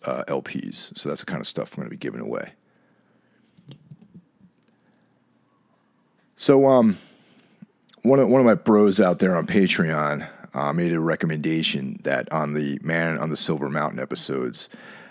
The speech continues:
I can, uh, open it up to questions, um, to the listeners, with the emphasis on if you are a Patreon subscriber and you wanna ask me questions,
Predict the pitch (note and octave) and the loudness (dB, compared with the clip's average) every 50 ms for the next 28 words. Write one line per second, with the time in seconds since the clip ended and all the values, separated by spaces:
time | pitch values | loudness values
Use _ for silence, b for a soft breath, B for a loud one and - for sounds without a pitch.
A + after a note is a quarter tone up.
0 | B B B B B B - G#2+ A2 - B2+ A2 G#2 G2+ G2 - A2 B2+ B2+ G#2+ | B B B B B B 0 0 2 4 6 6 6 6 4 6 6 6 6 6
1 | B2+ A2+ G#2+ G2 F2+ G2+ G2+ F#2+ - - - - - F2+ E2+ E2 E2 D#2 C#2+ - | 6 6 6 6 6 4 4 2 0 -4 -8 -4 -2 0 0 0 0 -2 -4 -2
2 | - - G2+ F#2+ - - - D#2+ D2 C#2 C#2 C2 - - - - _ _ _ _ | 2 4 4 4 4 0 -2 -4 -4 -4 -6 -8 -8 -8 -10 -12 _ _ _ _
3 | _ _ _ _ - D2 D2+ C#2+ C#2+ C#2+ C#2 C#2+ D2 - - F#2 D#2 D2 D2 D#2 | _ _ _ _ -6 -4 -2 -2 -2 -4 -4 -6 -8 -8 -4 -4 -4 -4 -2 0
4 | F2+ E2+ - - F#2+ F#2+ F#2 F#2 F2+ F2 - - - - b b b b b b | 0 0 2 2 2 2 4 2 0 0 -2 -6 -10 -12 b b b b b b
5 | b b b b b - - F2 F#2 F#2+ F#2 F2+ D#2 G2 F#2+ - - G#2+ A2+ G#2 | b b b b b -8 -4 0 4 4 4 4 4 2 0 0 2 2 0 2
6 | - A2 - - - F#2 F2 E2 - - - - D#2+ E2 E2 D#2 D#2+ D#2 D2+ D2+ | 2 0 0 2 2 0 0 0 0 -4 -4 -4 -2 -2 0 0 0 -2 -2 -4
7 | D2+ C2+ - - - D#2+ D#2+ - - D#2+ E2+ E2+ E2 D2+ D2 - - G#2 G2+ F#2 | -6 -6 -8 -6 -6 -6 -6 -6 -4 -2 -2 0 0 0 -2 0 2 2 2 2
8 | - - E2 D#2 D2+ C#2+ D2 - - - - - - - C2 C2 C2 A#1+ B1+ C#2 | 2 0 0 -2 -2 -4 -4 -6 -6 -6 -6 -4 -2 -2 0 0 0 -2 -2 -4
9 | D2 C#2+ D2 D2 D2 D2 D2 D2 D2+ - - D2 D2+ D2+ - - - C#2+ - - | -4 -4 -4 -4 -4 -4 -4 -4 -4 -2 -2 -2 -2 -2 -4 -4 -6 -6 -8 -8
10 | - - F2 D#2 - - - - C2+ C2 B1+ B1+ - - - | -4 -2 -2 0 0 -4 -6 -6 -8 -8 -8 -8 -10 -10 -12